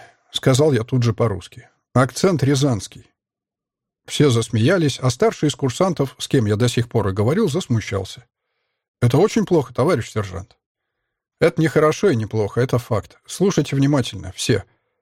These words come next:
добавил я, увидев, как две девочки шушукаются. С этой минуты все общение на немецком. У меня, если бы вы были специалистами, тоже заметили бы акцент, но он прибалтийский, и немцы к нему равнодушны. Так говорят и в Прибалтике, и Пруссии,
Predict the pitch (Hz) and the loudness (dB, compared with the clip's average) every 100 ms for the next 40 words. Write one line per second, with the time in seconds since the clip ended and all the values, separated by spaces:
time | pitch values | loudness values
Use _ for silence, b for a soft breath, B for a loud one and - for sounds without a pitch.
0 | _ _ - 101 120 170 151 127 147 165 | _ _ -4 2 4 4 2 2 2 2
1 | 120 151 123 - 113 107 131 110 147 123 | 0 0 -2 -2 -2 0 0 0 0 -2
2 | - 110 131 - 123 - 87 - - _ | -4 -8 -6 -2 -2 -2 -10 -14 -20 _
3 | _ _ _ _ _ _ - 190 202 185 | _ _ _ _ _ _ 0 2 4 2
4 | 180 233 240 117 - 175 143 - 208 156 | 2 0 -2 -4 0 0 0 -2 0 0
5 | 131 123 160 131 104 98 - 104 _ - | 0 0 2 2 -2 -8 -12 -12 _ 0
6 | 123 147 185 220 135 156 - 123 123 127 | 2 4 4 2 2 0 0 0 2 2
7 | 131 117 123 113 139 170 - 113 104 - | 0 0 -4 0 0 0 -2 -4 -4 0
8 | 170 117 113 113 139 117 104 117 120 - | 0 0 0 0 0 -2 0 0 -2 -6
9 | 101 95 _ - 131 175 196 - 139 143 | -6 -6 _ 0 2 2 0 0 0 0
10 | 139 120 95 - - _ _ - 117 123 | 0 -4 -6 -10 -20 _ _ 0 2 4
11 | 170 - 120 120 110 139 - 117 113 110 | 2 -2 -2 0 0 0 -2 -4 0 0
12 | 110 110 - - _ _ _ _ _ _ | 0 -2 -6 -18 _ _ _ _ _ _
13 | _ _ - 196 156 165 165 147 127 127 | _ _ 0 2 2 2 2 0 -4 -2
14 | 117 160 170 - 123 117 185 127 127 127 | 0 2 0 -2 -2 -2 0 0 0 0
15 | - 107 95 | 0 -2 -4